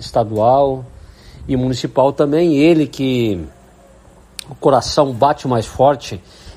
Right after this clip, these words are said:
em Santo Antônio da Patrulha, tá aqui em Santo Antônio da Patrulha agora, e também fazer uma breve avaliação das eleições dois mil e vinte e dois. É importante porque, assim,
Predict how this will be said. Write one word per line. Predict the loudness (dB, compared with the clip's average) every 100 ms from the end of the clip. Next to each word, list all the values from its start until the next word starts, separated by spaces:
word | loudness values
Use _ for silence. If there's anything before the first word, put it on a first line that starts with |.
| -4
em | -4
Santo | -4 -6 0 0 0 -2
Antônio | -2 0
da | 0
Patrulha, | 0 0 2 0
tá | 0 -2
aqui | -2
em |
Santo | -6 -6 -6
Antônio | -6 -4 -4
da | -4
Patrulha | -6 -4 -4
agora, | 0 2 2 0 -8 -20 _ _ _ _ _ -20 -20 -10 -8
e |
também | 0 0 2 0 2
fazer | 0 0 0 2 2 0 -8 -20 -20 -20 -20 _ _ _ -2
uma | 0 2
breve | 4 2 2
avaliação | 0 0 0 -2 -2 2
das | 0 2
eleições | 0 0 -2 -2 2 2 0 0
dois | 2 2 2
mil | 2 2
e | 2
vinte | -4 -2
e |
dois. | 0 0 -2 -14 -20 -20 -14 0
É | 0
importante | 4 0 2 0 0 -2
porque, | -6 0 0
assim, | 0 0 0 -2